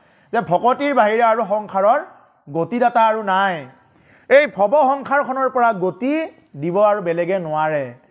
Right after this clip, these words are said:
গতি কোনে দিব পাৰে? কেৱল মাধৱে দিব পাৰে, বেলেগে আৰু গতি দিব নোৱাৰে। "যিটো গুণ নাম গাৱৈ, বসি সিটো পাও সুখে পাৱৈ, দেখা কেনে ভকতিৰ বল।"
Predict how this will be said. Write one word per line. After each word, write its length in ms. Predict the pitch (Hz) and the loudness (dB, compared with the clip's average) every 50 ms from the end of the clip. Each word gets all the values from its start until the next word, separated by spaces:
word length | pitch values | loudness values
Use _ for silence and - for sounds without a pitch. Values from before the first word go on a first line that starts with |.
| _ _ _ _ - - | _ _ _ _ -8 -6
গতি 240 | 170 175 175 240 240 | -6 -4 -2 -4 -4
কোনে 220 | 233 247 240 247 | -2 -2 -2 -2
দিব 200 | 226 240 226 240 | -2 0 -2 -2
পাৰে? 340 | 233 240 226 220 220 226 226 233 - _ _ _ _ - | 0 0 0 0 0 -2 -6 -10 -18 _ _ _ _ -4
কেৱল 300 | 190 190 180 196 196 196 | -2 0 2 2 2 0
মাধৱে 600 | 180 165 170 180 202 226 240 214 208 220 214 220 | 0 0 0 2 2 2 0 0 -2 -2 -2 -4
দিব 200 | 208 202 202 202 | -2 0 -2 0
পাৰে, 340 | 180 196 185 180 170 156 139 | 0 0 0 0 0 -2 -2
বেলেগে 320 | 135 151 165 180 185 180 | -4 -2 -2 -2 0 2
আৰু 140 | 190 185 185 | 2 0 0
গতি 240 | 165 147 143 - 165 | -2 -6 -6 -6 -6
দিব 360 | 160 165 147 160 170 226 302 359 - - - - - - _ - | -6 -4 -2 2 2 2 2 0 -2 -8 -20 -20 -20 -20 _ -18
নোৱাৰে। 800 | 135 135 135 135 143 147 160 180 185 190 175 156 135 123 113 117 117 _ _ _ _ _ _ _ _ _ _ _ - | -14 -12 -10 -6 -4 -2 -2 0 0 -2 -2 -4 -6 -8 -10 -16 -20 _ _ _ _ _ _ _ _ _ _ _ -14
"যিটো 480 | - 143 156 208 202 - 311 320 320 320 | -10 -6 -4 -4 -4 -2 -2 0 0 0
গুণ 300 | 240 269 285 285 294 285 | 0 0 2 2 2 2
নাম 320 | 269 254 247 254 285 294 | 2 0 0 2 0 0
গাৱৈ, 420 | 277 285 285 285 285 277 262 247 226 | 2 2 4 4 4 4 2 0 -2
বসি 360 | 196 226 214 220 269 285 254 | -2 -4 -4 -4 -4 -4 -4
সিটো 300 | 262 254 254 262 254 247 | -4 -4 -4 -4 -2 0
পাও 220 | 254 262 233 233 | 2 2 2 2
সুখে 280 | 185 220 214 - 226 226 | 2 -4 -4 -4 -4 -2
পাৱৈ, 520 | 226 214 190 185 185 190 220 262 302 311 381 - - - _ _ _ _ _ _ _ _ _ _ _ _ - | 0 0 2 2 2 2 2 2 0 -2 -4 -8 -18 -20 _ _ _ _ _ _ _ _ _ _ _ _ -2
দেখা 300 | 165 185 185 220 262 277 | -2 -2 0 2 0 0
কেনে 220 | 269 277 277 277 | 0 0 -2 0
ভকতিৰ 500 | 214 170 180 175 - 262 269 285 277 262 | 0 0 0 0 0 0 0 0 -2 0
বল।" 340 | 208 196 190 180 156 135 | 2 2 2 2 2 -2